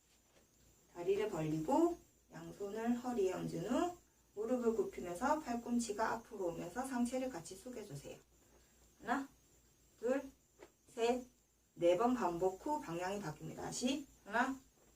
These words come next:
둘, 셋, 넷. 자, 다리를 짚으며 위로 원을 그려주세요. 하나, 둘, 셋,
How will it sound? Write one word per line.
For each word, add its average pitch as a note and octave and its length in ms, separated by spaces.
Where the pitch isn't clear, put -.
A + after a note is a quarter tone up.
둘, C4+ 300
셋, B3+ 320
넷. D#3+ 360
자, C#4 300
다리를 F#3+ 380
짚으며 A3+ 460
위로 A3 340
원을 A#3+ 300
그려주세요. D#3+ 420
하나, A#3+ 440
둘, B3+ 340
셋, - 320